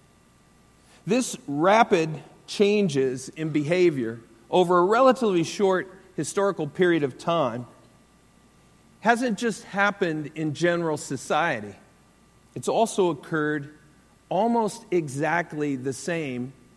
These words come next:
in the church. And the speed of change has been staggering.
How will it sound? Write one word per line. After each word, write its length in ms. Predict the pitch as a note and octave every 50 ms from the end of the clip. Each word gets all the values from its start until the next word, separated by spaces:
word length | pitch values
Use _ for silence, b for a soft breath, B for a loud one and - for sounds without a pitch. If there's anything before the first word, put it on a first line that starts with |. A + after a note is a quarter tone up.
| _ -
in 120 | D3 D3
the 80 | D3 C#3
church. 600 | - - - F#3 E3 C3 A2 F#2+ - - - - _ _ _ _ _ _ _ _ _ _ _ _ _ _ _ _ _ _ _ _ _ _ _ _ _ b b b b b
And 120 | F3 F#3
the 60 | G3
speed 280 | F#3 - - C#4 C#4 A#3
of 100 | F#3+ -
change 420 | - - G3 F3 E3+ E3+ E3 D3
has 180 | F3 D#3+ C#3+ C3+
been 400 | C#3 F3+ E3+ E3 D#3+ D#3+ D#3+ D#3 - -
staggering. 640 | - - - G3 F#3 F#3 F#3 D#3+ B2+ A#2 G#2 F#2+